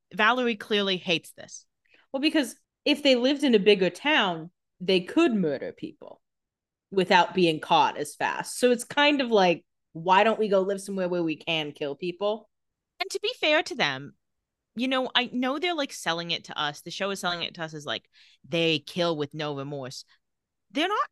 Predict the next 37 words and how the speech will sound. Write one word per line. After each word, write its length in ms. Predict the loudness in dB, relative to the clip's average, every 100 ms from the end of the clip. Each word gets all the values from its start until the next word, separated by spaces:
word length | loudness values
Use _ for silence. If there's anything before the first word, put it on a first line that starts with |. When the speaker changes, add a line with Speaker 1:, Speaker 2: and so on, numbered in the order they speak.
| -10
Speaker 1:
killing 460 | -6 -4 -2 0
out 180 | 2 2
of 80 | 0
nowhere. 360 | -4 -8 -8 -16 -20 _ _ _ _ -4
Speaker 2:
Yeah, 160 | 0
they 140 | 2 4
were 140 | 2
pretty 300 | 2 4 4
just, 260 | 4 2 2
I 100 | 2
mean, 280 | 2 0 -6 _ _
they 120 | 2
were 60 | 2
pretty 160 | 2 2
justified 380 | 0 2 0
in 80 | 2
the 60 | -4
one 280 | -4 -6 -4
kill. 260 | 0 0 4
Obviously, 420 | 4 4 -2 -4
the 100 | 0
big 220 | 2 4
event 260 | 4 2 0
later, 520 | -2 -2 0 0 -2 -6 _ _ _ 0
they 100 | 4
didn't 200 | 4 4
need 160 | 2
to 40 | 4
kill 200 | 2 2
all 280 | 4 4 6
those 220 | 4 2
people. 540 | -2 -4 -2 -4 -4 -8 _ _ _ 4
Speaker 1:
I 180 | 4 4 -4
do 220 | -2 0 0 -4
think 300 | -8 -8 -4
they, 180 | -4
like, 420 | 0 0 0 -4